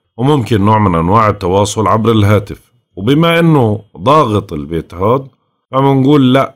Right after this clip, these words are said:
إنه ممكن يكون موضوع أزعجك من تصرف بعض الأصدقاء، فهذا الموضوع بيأرقك وبيخليك تضلك تفكر فيه أو بطريقة الرد المناسب على هذا الصديق.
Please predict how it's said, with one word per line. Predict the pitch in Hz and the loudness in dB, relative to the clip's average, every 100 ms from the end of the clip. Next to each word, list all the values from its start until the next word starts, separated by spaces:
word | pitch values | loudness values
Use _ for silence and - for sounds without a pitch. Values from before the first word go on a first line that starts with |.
| 107 | -4
إنه | 117 113 117 98 | 0 2 0 -2
ممكن | 107 127 117 113 113 | -4 -2 0 0 0
يكون | 101 120 131 | 0 -2 -2
موضوع | 120 110 107 110 147 117 - | 0 0 0 2 2 0 -2
أزعجك | 175 156 117 98 98 87 - | -2 0 0 0 -2 -4 -4
من | 95 90 | -8 -6
تصرف | 98 123 117 87 80 | -6 -2 -2 -2 -4
بعض | 113 101 | -2 -2
الأصدقاء، | 92 92 95 85 80 120 135 123 - | -2 -2 -4 -6 -6 -2 0 -2 -4
فهذا | 110 101 120 110 | -2 2 2 2
الموضوع | 101 90 87 120 | 0 0 0 0
بيأرقك | 98 87 80 123 - 117 - | 0 -2 0 -2 -2 -4 -6
وبيخليك | 85 82 90 101 | -12 -8 -6 -6
تضلك | 90 98 98 - | -6 -6 -6 -8
تفكر | - 110 104 82 | -12 -12 -10 -12
فيه | 71 113 123 123 - | -6 -4 -2 -2 -2
أو | 139 | 0
بطريقة | 117 101 104 107 - 98 | 0 -2 -2 -2 -4 -4
الرد | 90 117 98 | -2 -2 -2
المناسب | 92 85 90 127 127 120 147 127 _ - | -2 0 0 2 0 0 -2 -2 _ -6
على | 113 139 | -2 2
هذا | 117 101 104 101 | 2 2 2 2
الصديق. | 92 - 90 90 80 | 0 -2 -4 -2 -4